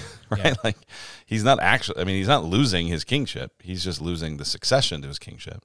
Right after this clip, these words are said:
Speaker 2: Yeah. So Saul should not be threatened by David because he knows where things are headed. He knows he's not gonna be king forever. He knows there's a next generation coming. But instead, Saul in his insecurity sees what God is doing in David, and it produces insecurity and threats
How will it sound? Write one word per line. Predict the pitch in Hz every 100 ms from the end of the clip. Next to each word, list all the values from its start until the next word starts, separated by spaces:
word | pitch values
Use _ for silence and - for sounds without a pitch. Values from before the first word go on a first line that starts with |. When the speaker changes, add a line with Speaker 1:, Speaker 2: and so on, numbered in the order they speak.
| _
Speaker 2:
Yeah. | 110 101 104 _
So | - 117 104 - -
Saul | - 139 185
should | 143
not | 120 139
be | 120
threatened | - 90 95
by | 87
David | 80 78 90
because | 92 - 95 92 87 - - _ _
he | _ 120 120
knows | 113 120 123 113
where | 110
things | 107 107
are | 98
headed. | 90 98 95 95 - _ _ _
He | - 104
knows | 101 98 113 113 -
he's | 104
not | 101
gonna | 101 98
be |
king | 101 92
forever. | 90 90 87
He | 87 98
knows | 104 110
there's | 104
a | 101
next | 101 -
generation | 101 98 - 110
coming. | - 80 82 95 _ _ _
But | 104
instead, | 92 131 131
Saul | - - 110 110
in | 104
his | 101
insecurity | 101 - - 123 117 -
sees | - 143 143
what | 131
God | 113
is | 107
doing | 95 98
in | 92
David, | 87 85 85 85 - -
and | 101 95
it | -
produces | - 95 101 - 95 - - _ _ _ _
insecurity | - 208 - 151 131 131 - _
and | 107 101 107 _
threats | - 110 - -